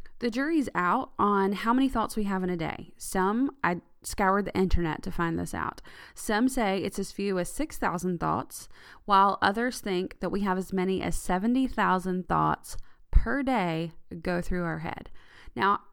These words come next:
I don't know about you, but my brain is always coming up with all kinds of crazy ideas. So I would probably go, you know, mid to higher end of that range. But regardless, there's a lot of thoughts that go through our head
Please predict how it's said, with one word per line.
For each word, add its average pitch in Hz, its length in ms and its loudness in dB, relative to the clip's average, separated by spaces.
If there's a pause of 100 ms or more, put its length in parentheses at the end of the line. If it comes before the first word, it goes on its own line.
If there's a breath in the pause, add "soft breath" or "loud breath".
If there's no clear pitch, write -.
I 220 100 4
don't 294 140 0
know 277 120 4
about 233 220 2
you, 190 440 -2 (340 loud breath)
but 202 180 -2
my 226 300 0
brain 190 340 -2
is 165 220 -6
always 294 280 0
coming 196 260 2
up 170 180 0
with 170 200 -2
all 208 160 2
kinds 190 300 -2
of 180 60 -10
crazy 180 360 -4
ideas. 165 640 -6
So 185 400 0
I - 140 2
would 330 140 0
probably 196 280 -2
go, 170 460 -2 (180)
you - 120 -4
know, 160 200 0
mid 196 400 -4
to 208 100 0
higher 180 380 0
end 190 280 -2
of 196 100 -6
that 175 180 -2
range. 196 500 -2
But 180 340 2 (380 loud breath)
regardless, 208 720 2 (240 loud breath)
there's 220 160 -2
a 208 80 4
lot 190 320 2
of 208 80 -2
thoughts - 400 -2
that - 180 -6
go 220 180 2
through 254 160 0
our 233 120 0
head 208 320 0